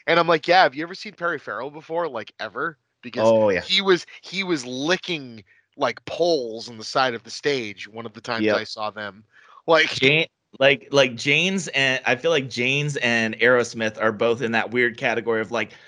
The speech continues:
Speaker 2: these creepy, almost weird, where you're like, "Do you still love 'em?" Like, weird lead singers, and then that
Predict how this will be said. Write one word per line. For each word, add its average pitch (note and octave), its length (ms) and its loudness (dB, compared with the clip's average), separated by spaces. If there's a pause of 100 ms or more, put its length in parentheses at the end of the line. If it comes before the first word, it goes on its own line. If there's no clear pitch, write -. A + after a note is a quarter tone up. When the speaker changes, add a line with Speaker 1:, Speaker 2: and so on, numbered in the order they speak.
(120)
Speaker 2:
these B2 200 -4
creepy, E3 800 0
almost D3 440 -2
weird, C#3 580 4
where C3 140 4
you're B2+ 160 4
like, B2 240 2
"Do B2+ 80 -4
you B2 100 0
still E3+ 300 0
love C3 280 2
'em?" F3 440 0
Like, B2+ 240 2
weird B2+ 420 0
lead B2+ 260 -2
singers, C#3 500 -2
and B2+ 200 -2
then B2+ 160 2
that A#2 280 2